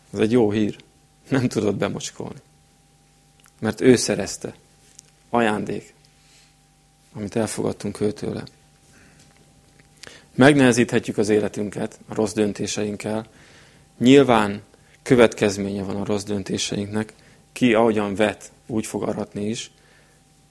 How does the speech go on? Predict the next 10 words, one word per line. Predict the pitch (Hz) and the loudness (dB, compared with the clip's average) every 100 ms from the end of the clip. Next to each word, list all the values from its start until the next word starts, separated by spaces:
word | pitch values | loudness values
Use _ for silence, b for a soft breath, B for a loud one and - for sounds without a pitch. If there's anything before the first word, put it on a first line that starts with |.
| _ _ _ _ | _ _ _ _
A, | - 101 | 0 0
a | 104 - 110 | 0 -6 -2
munkáink | 117 135 131 113 101 101 117 | 4 4 2 -2 -2 -4 -4
azon | 113 107 | -2 -2
a | |
napon, | 107 107 - 107 | -2 -4 -6 -8
amikor | 104 - 113 - | -8 -6 -6 -6
az | 107 | -2
Úr | 120 107 | 0 0
megpróbálja, | 110 110 117 107 101 98 - | -2 -4 -6 -4 -4 -4 -8